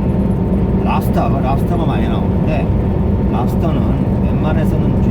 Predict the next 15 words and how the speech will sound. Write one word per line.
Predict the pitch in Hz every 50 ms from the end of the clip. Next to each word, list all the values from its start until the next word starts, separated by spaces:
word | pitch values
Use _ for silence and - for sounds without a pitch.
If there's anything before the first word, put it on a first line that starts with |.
| - -
트럭으로, | - - - - - - - - - - -
트럭으로 | - - - - - - - - -
움직이지가 | - - - - - - - - -
않아요. | - - - - - - - - - - - - - - - - - - - - - 185 185 185 185 - - - - -
그러니까 | - - 165 170 - - 190 180 - - - - - - - - - -
비행기, | - 156 170 170 165 - - 175 - - - - - - - - - - - - - - - - - -
비행기를 | - 143 156 170 170 170 160 -
타고 | - - - -
움직이지 | 220 - - - - - - - - - - - - - - -
트럭으로는 | - - - - - - - - - - -
절대 | - - - - - -
안 | - -
움직여요. | - - - - - - - - - - - - - - - - - - -
칠천 | - - - - - - -
킬로인데 | - - 196 175 - - - - - - - - -